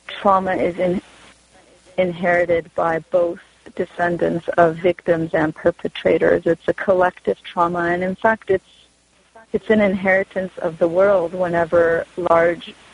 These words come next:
you know, vast, uh, portions of humanity are victimized. It's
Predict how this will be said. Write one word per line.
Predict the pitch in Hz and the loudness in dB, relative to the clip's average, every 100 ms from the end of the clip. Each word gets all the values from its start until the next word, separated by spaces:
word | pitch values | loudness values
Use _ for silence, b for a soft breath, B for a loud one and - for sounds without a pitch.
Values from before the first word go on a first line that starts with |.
| - _ _ _ _ _ _ _ | -20 _ _ _ _ _ _ _
you | 190 175 | -4 -2
know, | 165 | 2
vast, | 170 175 - - - _ _ _ _ - | 2 2 -2 -14 -20 _ _ _ _ -4
uh, | 175 160 - 254 - | -2 0 -2 -6 0
portions | 202 180 - 180 | 2 2 0 2
of | 170 | 0
humanity | - 180 170 165 175 160 160 | 0 -2 2 2 2 0 0
are | 160 156 | 0 0
victimized. | 165 165 - 165 151 - - - - - - B B B - | -2 -4 -2 -2 0 0 -2 -6 -18 -20 -20 B B B -2
It's | - | -2